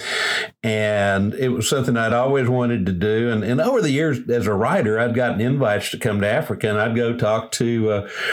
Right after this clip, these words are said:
some of the editors that I was dealing with, with the different publications at the time. They go, "Yeah, that's absolutely fantastic. What are you gonna do for us <laughs> about whitetail deer or mule deer, but particularly whitetails?" And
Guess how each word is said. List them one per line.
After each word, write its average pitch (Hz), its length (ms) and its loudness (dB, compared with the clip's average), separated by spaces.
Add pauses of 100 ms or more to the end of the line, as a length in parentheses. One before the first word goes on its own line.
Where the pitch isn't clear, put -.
(280)
some 165 180 0
of 135 80 2
the 120 120 2
editors 127 520 0
that 113 80 0
I 113 80 0
was 104 100 0
dealing 113 320 0
with, 113 260 -2
with 98 140 0
the 107 60 0
different 101 320 -2
publications 110 640 0
at 98 80 -2
the 80 80 -8
time. 120 340 0
They 113 120 0
go, 120 220 0
"Yeah, 165 360 0
that's 160 260 0
absolutely 160 520 0
fantastic. 143 680 0
What 139 180 0
are 160 40 2
you 151 60 0
gonna 143 180 2
do 135 160 0
for 135 180 0
us - 160 0
<laughs> - 20 -4
about 131 380 2
whitetail 123 540 0
deer 120 280 2
or 107 60 0
mule 127 320 2
deer, 104 240 2
but 104 260 -4
particularly 131 520 0
whitetails?" 107 680 0
And 98 180 -6